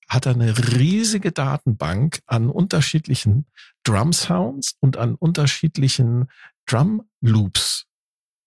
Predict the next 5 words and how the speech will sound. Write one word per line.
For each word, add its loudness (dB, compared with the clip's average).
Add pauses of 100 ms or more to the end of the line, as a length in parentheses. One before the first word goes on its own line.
(140)
äh, 0 (540)
sozusagen 0 (160)
wurde 0
dadurch -4
erzeugt. -2